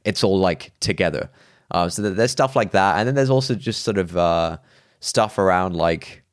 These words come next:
yeah, I guess sort of strategy stuff. Like, yeah, yeah, yeah, ba-, basically almost every time I go to the gym, I will have some realization of, like, "Wow, this,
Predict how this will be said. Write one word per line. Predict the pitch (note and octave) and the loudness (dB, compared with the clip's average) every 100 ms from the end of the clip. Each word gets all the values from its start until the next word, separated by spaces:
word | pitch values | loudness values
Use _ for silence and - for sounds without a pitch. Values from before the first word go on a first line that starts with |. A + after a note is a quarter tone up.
| _ _ | _ _
yeah, | F#2+ E2+ | 2 4
I | F#2 | 2
guess | G#2 - | 0 0
sort | G2 | -4
of | |
strategy | - F#2 F2 - | 0 0 0 -4
stuff. | - - D#2 E2+ | -4 0 0 0
Like, | E2+ E2 - - | 0 -2 -2 -2
yeah, | G2+ F#2+ - | 0 0 -2
yeah, | A1+ - - F2 | -6 -6 -4 -4
yeah, | A#2 - | -2 -2
ba-, | - A2 - - | -2 -4 -2 -6
basically | - D3+ C#3+ | 0 0 2
almost | C#3 C#3+ C3+ C3 | 0 0 0 0
every | B2 A#2+ | 0 0
time | A2+ F#2+ | 0 -2
I | |
go | F#2 F#2+ | 2 0
to | - | 0
the | E2+ | -4
gym, | F2 D2 - - _ _ _ - | 0 -2 -4 -12 _ _ _ -2
I | G2+ | 2
will | G2 | 2
have | G2+ F#2+ | 0 -2
some | G#2 F#2+ | -4 0
realization | F#2 E2 D#2+ E2+ F2 - D#2 | 2 2 2 2 0 -2 -6
of, | D#2 | 0
like, | D#2+ D#2 - _ _ | 0 0 -8 _ _
"Wow, | A2+ C3+ G2+ | 2 2 2
this, | A2+ D3+ - | 0 -2 -6